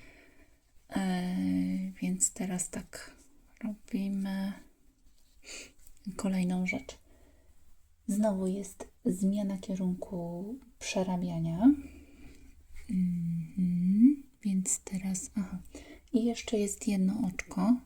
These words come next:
w rzędzie szesnastym, więc tak wykonujemy to jedno oczko. Zmieniamy znowu kierunek. Widzicie, w którą stronę idą, mm, nam tutaj, e, te oczka.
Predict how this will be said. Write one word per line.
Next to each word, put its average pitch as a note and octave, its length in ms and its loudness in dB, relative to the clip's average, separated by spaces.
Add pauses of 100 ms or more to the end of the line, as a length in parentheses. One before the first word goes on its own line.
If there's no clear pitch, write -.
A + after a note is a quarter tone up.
(220)
w F#3 80 2
rzędzie F#3 800 2
szesnastym, F#3 760 0
więc E3+ 160 -2
tak - 180 -8
wykonujemy G3+ 680 4
to G#3 140 -6
jedno G3+ 340 4
oczko. G3+ 400 0 (1200)
Zmieniamy F3+ 640 2
znowu E3+ 440 -4
kierunek. F#3 680 2
Widzicie, G3 580 0
w - 80 -16
którą F#3+ 360 0
stronę F#3 460 0
idą, F#3 480 2 (360)
mm, E3+ 280 2
nam E3 180 0
tutaj, E3+ 440 -6 (1120)
e, F3 200 2
te - 220 -6
oczka. F#3 500 0